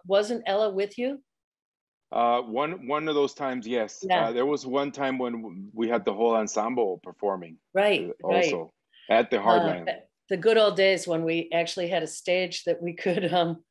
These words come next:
Speaker 2: <laughs>
Speaker 1: put our guests on. That was, uh, really very much fun. And your, your band, your ensemble is terrific. Um,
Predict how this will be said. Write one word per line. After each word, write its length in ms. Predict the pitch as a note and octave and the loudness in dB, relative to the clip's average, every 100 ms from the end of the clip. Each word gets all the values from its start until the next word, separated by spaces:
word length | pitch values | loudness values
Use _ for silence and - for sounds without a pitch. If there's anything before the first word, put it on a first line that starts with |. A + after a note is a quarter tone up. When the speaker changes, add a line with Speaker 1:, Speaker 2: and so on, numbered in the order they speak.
| - | -20
Speaker 2:
<laughs> 140 | - | -6
Speaker 1:
put 380 | - - - F#3 | -6 -4 -4 0
our 140 | E3+ | 0
guests 440 | E3+ F3+ A3+ - - | 0 -2 -2 -6 -2
on. 280 | D3 C#3 | -2 -2
That 200 | D3 C#3+ | -4 -4
was, 240 | D#3+ D3 - | -6 -8 -4
uh, 200 | D3+ D3 | -2 0
really 260 | D#3+ D#3+ D3+ | 0 0 0
very 260 | D#3 D#3 | -2 -2
much 320 | C#3+ C#3+ - | -4 -6 -10
fun. 360 | - D#3 C#3 C3 - | -8 -6 -6 -10 -10
And 320 | D3 C#3+ C#3+ - | -6 -4 -6 -8
your, 220 | D#3 D3 C#3 _ - | -8 -8 -10 _ -12
your 480 | D#3 D3+ D3 D3 - _ _ - | -6 -4 -2 -6 -10 _ _ -4
band, 320 | C#3+ C#3 B2+ - | -4 -4 -8 -12
your 540 | D#3 E3+ F3+ E3+ E3+ _ | -6 -2 0 -2 -4 _
ensemble 800 | D#3 D3 - E3 E3 D3+ A#2+ F#2+ C#3 | -4 -4 -4 -4 -2 -2 -6 -6 -10
is 320 | C3 B2 - - | -10 -12 -16 -12
terrific. 460 | B2+ C3+ - F2+ _ _ _ _ _ _ _ | -10 -8 -10 -14 _ _ _ _ _ _ _
Um, 580 | C#3 C#3+ C#3+ C#3+ C#3 C#3 | -6 -4 -2 -4 -6 -10